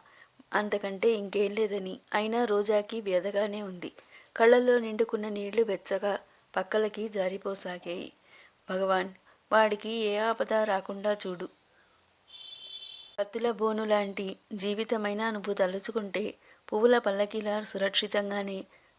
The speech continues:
గడుస్తుంది. కష్టాలనేవి ఉంటే అవి నాకు ప్రసాదించు, నేను భరిస్తాను," అంటూ చిన్నపిల్లలా వేడుకోసాగింది. మర్నాడు లేచేసరికి చాలా పొద్దెక్కింది. రోజా లేచి వచ్చేసరికి శంకరయ్య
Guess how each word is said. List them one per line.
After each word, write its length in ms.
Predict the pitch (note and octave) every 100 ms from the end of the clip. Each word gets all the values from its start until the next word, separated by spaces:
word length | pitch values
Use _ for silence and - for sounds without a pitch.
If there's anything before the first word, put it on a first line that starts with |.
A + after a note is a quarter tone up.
| -
గడుస్తుంది. 560 | F3+ F#3 G3 G3 F3+ E3+ _ _ _ -
కష్టాలనేవి 760 | G#3+ - B3+ B3 A#3 A3+ A3
ఉంటే 320 | G#3 G3+ G3+ A3+
అవి 200 | G#3+ G3+
నాకు 300 | F#3 F#3+ G#3+
ప్రసాదించు, 760 | G#3 G3+ G3 F#3 F3+ F3 F3 - - - _ F#3+
నేను 240 | G#3 A#3
భరిస్తాను," 640 | A3+ F#3+ G3 - F#3 F3 - -
అంటూ 360 | F3+ F#3 G#3
చిన్నపిల్లలా 840 | A3+ G#3 G3 G3+ G#3+ G#3 G3 F#3+ F#3+ - - - -
వేడుకోసాగింది. 1000 | F#3 G3 G#3 G3+ G3 F3 E3+ F3+ F3 - _ - - _
మర్నాడు 400 | G#3+ G#3+ B3 B3
లేచేసరికి 720 | A#3 G3+ G3+ G#3+ G#3 G3 A3 A3 F#3+
చాలా 220 | F#3 G#3
పొద్దెక్కింది. 680 | G#3 F3 F3 - E3+ E3+ - _ _ -
రోజా 320 | A3 A3 B3 B3
లేచి 500 | A3 G#3+ - G3+ - _ - _ _ -
వచ్చేసరికి 640 | G#3+ A3+ G#3+ G3+ G3+ A3+
శంకరయ్య 720 | A3+ G3+ G3 A3+ A3+ G3+ G3